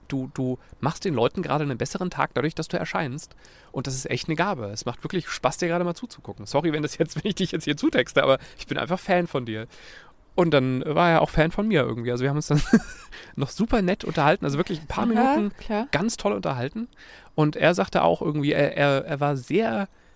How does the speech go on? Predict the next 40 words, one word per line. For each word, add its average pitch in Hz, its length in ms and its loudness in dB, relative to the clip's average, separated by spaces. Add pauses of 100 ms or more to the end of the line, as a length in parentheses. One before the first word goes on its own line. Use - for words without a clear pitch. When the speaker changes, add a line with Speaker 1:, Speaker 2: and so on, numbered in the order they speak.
(140)
Speaker 1:
er - 40 -12
hat 135 100 -4
sich - 160 -6
sehr 196 220 4
gewählt 156 380 4
ausgedrückt. 127 420 -6
Er 131 80 -8
war 131 140 -2
sehr 147 260 2 (320)
gepflegt - 680 0
und, 143 240 -4
und 143 160 -4
sehr 135 320 4
herzlich 143 600 -2
und 135 120 -4
also 135 160 -2
wirklich 156 240 -6
ein 139 100 -4
Mensch, 135 220 -2
mit 147 140 -6
dem 131 100 -2
man 127 220 -2 (240)
gerne 165 240 -2
Zeit - 240 -6
verbringt. 110 360 -8 (480)
Und, 127 440 2
ähm, 123 320 -2
hat - 180 -2
einfach 156 220 -4
gesagt, 151 260 -4
„Nö, 170 100 0
es 156 100 -6
ist - 180 -8
einfach 165 240 -4
gerade 143 220 2
eine, 139 340 0
es - 180 -16
ist 190 160 -6
eine 190 100 -4
sch-, - 120 -16